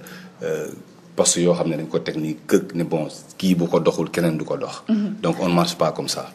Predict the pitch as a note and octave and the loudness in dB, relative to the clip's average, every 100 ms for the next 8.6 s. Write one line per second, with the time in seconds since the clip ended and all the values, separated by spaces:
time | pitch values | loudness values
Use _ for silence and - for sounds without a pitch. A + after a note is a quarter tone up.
0 | - A#3 A#3 G4+ A4 - - - D#4 - | 0 4 8 8 6 -2 0 4 4 6
1 | D4+ - G#3 G#3+ F#3+ F3+ F3+ G3+ G3 - | 6 8 6 6 6 8 6 6 2 4
2 | F#3+ G3 F3 F3 - C4 - - F#3 F#3+ | 4 4 4 4 -2 -12 -6 -2 0 -2
3 | F#3 F#3 F#3 F#3 F#3 F#3 E3+ E3 E3+ F3 | -2 -6 -6 -4 -2 0 0 0 -2 -2
4 | A#3+ D4 G#3+ G#3 G3+ G3+ G3 A#3+ B3 B3 | -2 -2 -4 -4 -4 -4 0 2 2 2
5 | B3 G3+ - - - - - - _ A3 | 0 -4 -4 -16 -20 -20 -20 -20 _ 2
6 | C4 C#4 A#3+ G3 F3 G3+ A#3 D4+ - A#3 | 4 4 4 2 0 -2 -2 -2 -2 -2
7 | F#3+ - _ _ F#3+ F#3+ C#4 B3+ A#3 E3+ | -2 -6 _ _ -8 -2 0 -2 -4 -6
8 | D#3 D#3+ F3 E3+ - D3+ | -6 -8 -10 -12 -8 -10